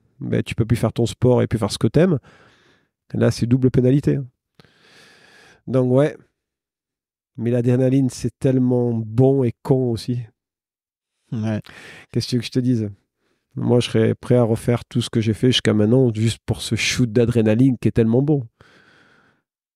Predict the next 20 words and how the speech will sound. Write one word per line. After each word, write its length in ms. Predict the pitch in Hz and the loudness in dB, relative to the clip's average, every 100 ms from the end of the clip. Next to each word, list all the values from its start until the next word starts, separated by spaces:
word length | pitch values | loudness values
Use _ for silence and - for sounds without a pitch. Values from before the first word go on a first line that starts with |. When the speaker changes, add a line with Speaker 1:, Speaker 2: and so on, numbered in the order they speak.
| _ _ _ _ - | _ _ _ _ -14
Speaker 1:
Après, 400 | 117 - 117 123 110 101 _ _ _ _ _ _ _ _ _ _ _ _ - | -10 -2 0 0 -2 -8 _ _ _ _ _ _ _ _ _ _ _ _ -8
la 160 | 113 | -2
nouvelle 340 | 113 113 113 110 | 2 2 2 2
vie 200 | 117 156 | 2 2
derrière, 640 | 127 117 151 151 123 110 | 2 2 2 2 0 -4
faut 180 | - - | -6 -6
s'habituer 440 | 117 113 113 - 143 | -2 0 -2 0 0
à 80 | |
ne 80 | 123 | 2
pas 160 | 113 131 | 0 2
en 40 | |
avoir 260 | 143 139 131 | 2 2 2
autant 280 | 151 139 123 | 2 0 -2
d'adrénaline, 580 | 113 113 123 120 120 113 | -2 0 0 2 0 0
par 200 | 120 - | -8 -8
contre. 200 | 127 131 | -6 -4
Speaker 2:
Ouais, 120 | 127 | -6
c'est 240 | 120 - 123 | -10 -16 -18
sûr. 240 | - 117 | -4 -2
<laughs> 40 | - | -2